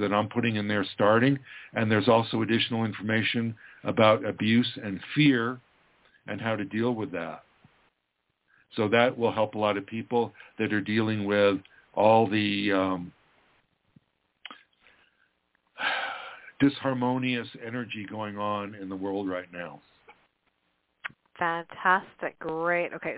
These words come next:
Speaker 2: so we're gonna add that, uh, little blurb there to the, um, to the website, to our, uh, patch training team, so people can find that link. Cool. Thank you,
Speaker 1: Awesome.
Speaker 2: Doctor Dennis. Excellent.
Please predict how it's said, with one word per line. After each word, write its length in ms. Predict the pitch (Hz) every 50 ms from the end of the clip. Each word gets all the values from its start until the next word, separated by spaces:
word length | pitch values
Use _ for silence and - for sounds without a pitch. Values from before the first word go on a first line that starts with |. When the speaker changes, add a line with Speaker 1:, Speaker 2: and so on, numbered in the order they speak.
| - -
Speaker 2:
so 80 | 180
we're 120 | 175 180 180
gonna 120 | 180 180 -
add 220 | - 175 175 175 175 -
that, 280 | 180 175 175 175 - - - - -
uh, 140 | 170 156 151
little 200 | 156 165 160 156 151 -
blurb 420 | - 160 165 175 185 202 208 208 208
there 380 | 214 214 214 220 220 220 226 _ - - - - - - _ _ _ _ - - -
to 340 | - 175 170 165 165 165 165 160
the, 640 | - 160 156 156 156 151 151 151 151 147 147 147 151 - - 151
um, 320 | 143 143 143 143 139 139 - _ -
to 80 | - -
the 80 | 151
website, 360 | 151 208 403 - - - - - _ _ _ _ _ _ _ _ - -
to 140 | 170 165 -
our, 400 | 175 180 180 175 175 180 180 - _ _ _ _ - 147 -
uh, 340 | - 170 160 156 156 156 156 156 _ _ - - - - _ -
patch 200 | - 208 196 - -
training 180 | - 190 185 180 -
team, 100 | - 302 - -
so 60 | 269 -
people 240 | - 196 180 - 185 - -
can 320 | - 185 175 170 165 165 170 170 - - - -
find 480 | 180 175 170 170 170 170 170 170 - 151 -
that 180 | 202 - -
link. 180 | 277 381 381 - - - - - _ _ _ _ - - - - - _ _ _ _ _ - - -
Cool. 260 | - - - 226 - - _ _ _ _ _ - - -
Thank 100 | - -
you, 60 | 117 117 113 -
Speaker 1:
Awesome. 20 |
Speaker 2:
Doctor 280 | - 175 160 85 - 180
Dennis. 180 | 190 214 - 508 523 - _ _ _ - - - - - _ _ _ _ _
Excellent. 400 | - 240 - _ - 247 - -